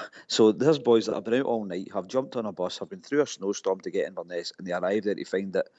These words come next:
a highly paid international footballer is complaining about having to travel there. So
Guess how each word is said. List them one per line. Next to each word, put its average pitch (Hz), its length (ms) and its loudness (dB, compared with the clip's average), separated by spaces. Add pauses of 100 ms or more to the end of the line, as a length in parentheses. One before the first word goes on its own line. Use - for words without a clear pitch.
(400)
a - 40 -6
highly 113 360 4
paid 98 400 -4 (100)
international 90 500 -8
footballer - 380 2
is 87 60 -4
complaining 101 680 0 (300)
about - 220 -2
having 90 240 -2
to 90 100 -8
travel 87 340 -2
there. 82 220 -2
So 98 260 2